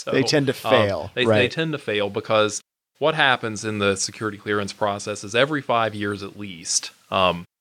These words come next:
Speaker 1: there's a reinvestigation. And at that point, they run your credit report again, and they do a criminal, uh, history report. So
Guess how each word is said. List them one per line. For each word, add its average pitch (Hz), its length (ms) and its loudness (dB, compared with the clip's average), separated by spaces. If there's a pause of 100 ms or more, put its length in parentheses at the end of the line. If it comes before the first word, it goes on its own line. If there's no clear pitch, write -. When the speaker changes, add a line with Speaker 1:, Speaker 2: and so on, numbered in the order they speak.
(380)
Speaker 1:
there's 107 300 4
a 104 40 -2
reinvestigation. 98 960 -2 (180)
And 104 160 -6
at 95 60 -6
that 107 180 4
point, 113 240 -6
they 104 80 -4
run 101 180 -4
your 95 120 -10
credit 185 220 4
report 170 380 0
again, 143 400 0
and 107 240 -4
they 101 80 0
do 101 180 0
a 98 40 -2
criminal, 101 440 2 (280)
uh, - 100 -14
history 92 400 0
report. - 480 -8
So 101 260 2